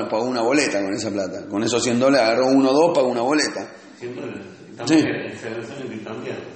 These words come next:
Speaker 1: A mí también me servirían.
Speaker 2: Sí, sí.
Speaker 1: Pero, pero, bueno, entonces ahí se desató la, la, la, si, si, si es mitzvah o si no es mitzvah. A esto me refiero.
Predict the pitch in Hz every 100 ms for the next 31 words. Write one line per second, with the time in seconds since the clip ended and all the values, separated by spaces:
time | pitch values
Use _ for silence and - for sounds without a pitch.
0 | - - - - 233 226 320 220 131 127
1 | 117 110 92 85 - - - 123 120 147
2 | - - - 123 131 127 135 - - 139
3 | 135 131 - - - - - _ _ _
4 | - 147 117 95 120 165 160 190 185 175
5 | 143 147 156 143 120 127 120 117 113 120
6 | 120 113 113 120 113 120 131 143 143 131
7 | 151 147 135 127 131 120 - 104 - -
8 | - - 151 147 135 120 - 98 98